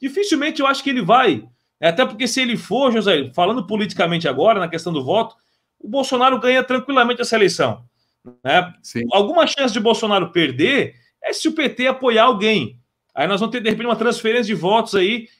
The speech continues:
Speaker 1: e nesse aspecto a gente pode correr algum risco no segundo turno, que eu também acho difícil,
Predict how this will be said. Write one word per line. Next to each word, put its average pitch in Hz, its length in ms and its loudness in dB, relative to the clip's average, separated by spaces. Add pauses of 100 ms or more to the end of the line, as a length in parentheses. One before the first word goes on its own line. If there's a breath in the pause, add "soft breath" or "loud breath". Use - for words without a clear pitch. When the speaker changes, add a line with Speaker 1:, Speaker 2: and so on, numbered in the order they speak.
Speaker 1:
e 160 60 -8
nesse 226 240 0
aspecto 220 500 -2
a 233 60 0
gente 220 160 -4
pode 233 200 -2
correr 214 200 0
algum 220 260 0
risco 233 260 0
no 226 60 -4
segundo 220 260 -4
turno, 240 200 -4 (260 soft breath)
que 262 80 -4
eu 277 60 -2
também 277 400 2
acho 262 220 0
difícil, 240 580 0